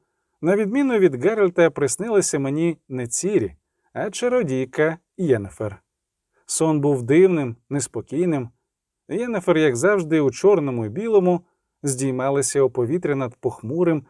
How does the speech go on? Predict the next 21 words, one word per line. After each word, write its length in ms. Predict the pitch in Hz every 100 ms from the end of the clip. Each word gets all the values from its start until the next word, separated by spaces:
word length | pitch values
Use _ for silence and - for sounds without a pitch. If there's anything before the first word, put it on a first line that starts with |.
| _
гірським 560 | 117 127 123 - 156 151 -
замчиськом. 760 | 135 170 180 185 127 - 82 - _ _ _ _ _ _ _
А 160 | 143 160
знизу 600 | 113 107 160 220 233 214 _ _ _
інші 420 | - 156 202 - 226
чародійки 720 | - 165 135 139 202 - 180
погрожували 920 | - 151 113 120 165 156 160 156 143
їй 240 | 127 151
кулаками 840 | 156 143 127 107 127 160 180 98 80 _ _ _
і 60 | 101
обзивалися. 840 | 101 90 98 98 143 170 123 - 82 _ _ _ _ _ _ _ _
Єнефер 500 | - 226 254 190 190
махнула 500 | 170 151 - 196 180
довгими 580 | 139 117 185 147 135 135
рукавами 520 | 127 120 123 156 131
сукні 560 | 110 - 233 - 196 180 _ _ _ -
і 160 | 254
відлетіла, 880 | 226 190 156 139 - 226 247 139 113
наче 400 | 113 220 - 233
чорний 520 | 196 - 233 185 175 -
альбатрос 720 | 165 170 202 202 139 101 -